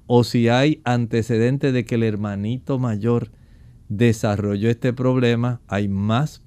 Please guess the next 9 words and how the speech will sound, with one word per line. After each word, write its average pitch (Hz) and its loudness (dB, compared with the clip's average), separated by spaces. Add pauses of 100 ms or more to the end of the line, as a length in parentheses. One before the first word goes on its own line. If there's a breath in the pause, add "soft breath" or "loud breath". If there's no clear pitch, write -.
probabilidad 110 -2 (280)
de 120 -4
que 123 -2
haya 110 0
también 113 -2 (200)
un 151 2
tipo 127 0
de 123 0
trastorno 123 -4